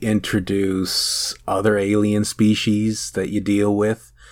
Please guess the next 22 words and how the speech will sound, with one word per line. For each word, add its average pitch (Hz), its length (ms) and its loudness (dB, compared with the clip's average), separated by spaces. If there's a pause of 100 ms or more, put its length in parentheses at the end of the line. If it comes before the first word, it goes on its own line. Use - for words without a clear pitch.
(400)
Uh, 85 240 -8
one 127 220 2
of 143 60 6
my 120 180 6
favorite 101 360 0
things 101 280 -2
during 95 240 -2
the 87 140 2
I 87 100 4
D 78 100 -8
W 95 360 0
run 82 300 0
was 82 180 -4
that 85 200 -2
they, 82 280 -2
uh, 78 460 -8
uh, 82 240 -12
at 90 160 -8
some 135 280 0
point, 104 580 -4 (800)
Optimus 139 880 0 (100)
went 110 260 0